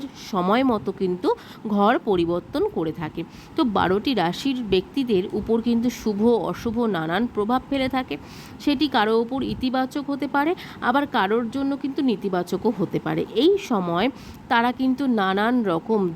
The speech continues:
যোগেরও কিন্তু সৃষ্টি কিন্তু করে থাকে। তো চলতি সেপ্টেম্বর মাসে কন্যা রাশিতে তৈরি হচ্ছে ত্রিগ্রহী যোগ। এই যোগ অত্যন্ত শুভ যোগ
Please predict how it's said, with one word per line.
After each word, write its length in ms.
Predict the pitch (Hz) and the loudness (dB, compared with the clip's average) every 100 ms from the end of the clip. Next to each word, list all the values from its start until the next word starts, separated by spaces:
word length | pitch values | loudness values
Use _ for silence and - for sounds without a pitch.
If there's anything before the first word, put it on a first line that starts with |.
| - | 0
যোগেরও 480 | 190 190 220 226 | 2 4 4 4
কিন্তু 300 | 233 220 208 | 2 -2 -4
সৃষ্টি 460 | 226 - 190 - 220 | -6 -6 -8 -8 -10
কিন্তু 240 | 233 214 - - | -6 -6 -4 0
করে 180 | 165 | 0
থাকে। 340 | - 165 - 160 - - - | 0 -4 -2 -2 -4 -12 -4
তো 80 | 294 | -2
চলতি 440 | 262 269 254 254 277 | 0 2 2 2 0
সেপ্টেম্বর 500 | 233 - 247 247 247 | -2 -2 0 2 4
মাসে 260 | 247 277 294 - | 2 0 -4 0
কন্যা 380 | 196 196 196 202 | 4 4 4 2
রাশিতে 320 | 226 262 262 | 0 -2 -2
তৈরি 280 | 277 277 285 | -2 0 2
হচ্ছে 280 | 294 - | 2 0
ত্রিগ্রহী 500 | 311 302 269 311 320 | -2 0 2 4 4
যোগ। 200 | 311 349 - - - - | 4 0 -2 -8 -18 -12
এই 260 | 277 302 320 226 | -2 0 0 0
যোগ 360 | 240 202 233 - - - - - | 0 2 2 -2 -12 -20 -20 -4
অত্যন্ত 460 | 262 277 - 349 311 | -2 -2 2 2 2
শুভ 500 | - 247 226 247 247 | 0 2 4 6 4
যোগ 180 | 226 | 2